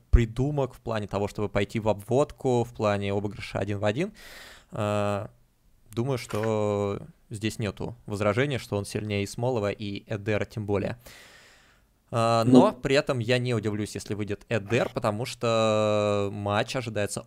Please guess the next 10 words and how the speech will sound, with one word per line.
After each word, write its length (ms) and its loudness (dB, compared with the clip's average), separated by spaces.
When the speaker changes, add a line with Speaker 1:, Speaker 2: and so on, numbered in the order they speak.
Speaker 1:
очень 340 0
закрытым, 720 0
и 800 -4
опция 540 -2
зацепиться 760 -4
за 160 -2
мяч 400 -2
около 280 -8
чужой 280 -4
штрафной, 580 -4